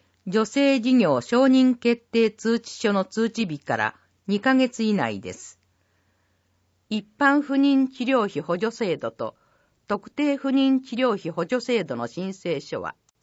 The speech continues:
保健センターで手続き方法を説明してお渡ししています。詳しくは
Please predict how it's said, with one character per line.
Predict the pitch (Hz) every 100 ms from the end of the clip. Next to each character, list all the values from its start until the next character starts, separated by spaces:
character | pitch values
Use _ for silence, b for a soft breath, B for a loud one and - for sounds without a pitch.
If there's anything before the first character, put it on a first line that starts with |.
| _
保 | 214
健 | 214 277 277
セ | - 277
ン | 240
タ | - 123 110
ー |
で | 104 110 - _ _ _
手 | 202
続 | 202 262 262
き | 262
方 | 233 254
法 | 208 147 123
を | 117
説 | 127 165 -
明 | 240 247
し | 226
て | - 190
お | 175
渡 | 165 - 143
し |
し | - -
て | - 135
い | 113
ま | 104
す。 | 98 - - _ _ _ _ _ _ _ _ _ _ _ _
詳 | 247 269
し | 269 -
く | -
は | 147 120